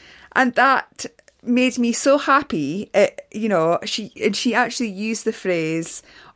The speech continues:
"awesome loveliness." Awesome loveliness. Um, from my stats, I know that not many of you listen via the website. There are some of you who listen via the website,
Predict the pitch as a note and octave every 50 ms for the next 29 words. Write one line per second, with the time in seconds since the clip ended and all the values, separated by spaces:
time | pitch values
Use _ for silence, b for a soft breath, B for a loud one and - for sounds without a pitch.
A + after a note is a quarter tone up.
0 | B - F#3 F#3+ F#3+ - - G#3+ G#3 G3+ G3 F#3 - - F3+ F#3 F3+ E3+ - D#3+
1 | D3 D3 D3 D3 D#3 - - - - - - _ _ _ _ _ _ _ _ _
2 | - - - _ _ B3+ C#4+ D4 - - C4+ B3+ B3+ C4 C4+ - _ - F#3+ E3+
3 | E3 - D#3+ D#3+ D#3 D3+ D3+ D3 - - - - - - - B B B B B
4 | B B B B B - A3 A3 A3 G#3+ G#3 G3 G3+ G#3 G3+ - _ - - -
5 | _ _ _ _ _ _ _ - A3+ - - E4 D#4+ D#4 C4+ C4+ C4+ C4+ - -
6 | - B3 A3+ E3+ G#2 - - - - - - - - - G3+ G3+ G3+ G3+ G3 G3
7 | G3 F#3+ D#3 C#3 C3+ D3 D3+ D#3+ G3 - B B B B B B - E3 - G3+
8 | G#3 F3 - - G#3 G#3+ A3 G#3+ A3 A3+ A3 G3+ E3+ E3 - - E3 E3+ E3+ F3+
9 | - - F#3+ G#3 A#3+ A3+ - - G3+ E3+ E3 E3 D#3 D3+ E3+ E3 D#3+ D#3+ D#3+ D#3
10 | D3+ D3+ D#3+ D#3 E3+ E3+ F3 F3 - - - A2+ C3 - - G#3 G#3 G3+ G3+ G#3
11 | - - - - - - - C#4+ C4 A#3 G3 - - C#3 G2+ B2+ D3 - D#3 D#3
12 | D3+ D3+ - - D3+ D3 C#3 C#3+ C#3+ C#3+ C#3+ C#3+ D3 D3+ - - - - - -
13 | - -